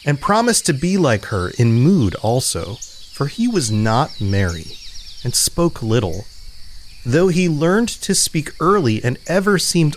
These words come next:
older than his years. Turin was slow to forget injustice or mockery, but the fire of his father was also in him, and he could be sudden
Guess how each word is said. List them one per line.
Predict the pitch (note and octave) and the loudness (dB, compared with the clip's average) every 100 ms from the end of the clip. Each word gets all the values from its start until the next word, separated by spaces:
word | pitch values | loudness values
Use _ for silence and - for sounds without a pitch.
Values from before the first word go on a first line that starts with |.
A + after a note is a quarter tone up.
| - | -2
older | D#3+ F3+ F3 | -2 0 0
than | D#3 C#3+ | 0 0
his | C3+ B2 G#2+ | 0 -2 -2
years. | G#2 F2+ E2+ - - - - - - - - - - | -2 -2 -4 -8 -8 -10 -14 -16 -14 -14 -12 -12 -6
Turin | - E3+ F#3 G3 | 0 2 2 0
was | B2+ - | 0 0
slow | - C3+ D3+ E3 | -2 2 2 2
to | - | -2
forget | - C#3 B2 A#2 - - - - | -4 0 0 -2 -6 -18 -20 -6
injustice | G#2 F#2+ G2+ C3+ - D#3+ - - - - - - | -2 0 0 0 0 -2 -2 -6 -10 -18 -16 -4
or | G#2+ | -2
mockery, | G2+ G2 G2+ - F2 - - - - - - - - - - - | 0 0 -2 -6 -12 -12 -16 -16 -16 -14 -14 -14 -14 -12 -10 -4
but | A#2+ - | -4 -2
the | |
fire | - - C3+ D#3 F#3+ | -4 -2 -2 0 0
of | G#3 B2 - | 0 -2 0
his | A#2+ | -2
father | - - G#2 F#2+ E2+ E2+ - - - - - | -2 0 0 2 -2 -6 -8 -8 -10 -12 -2
was | A2+ - | -2 0
also | B2 C3+ - C3+ - | -2 -2 0 0 0
in | A#2+ A2 | 0 0
him, | G#2 F2 - - - - - - - | -2 -6 -10 -16 -18 -18 -18 -14 0
and | C#3+ | 4
he | E3 | 4
could | F3 F#3 | 4 -2
be | D#3 | 0
sudden | C3 - D#3+ E3+ A#3+ | 0 2 2 2 2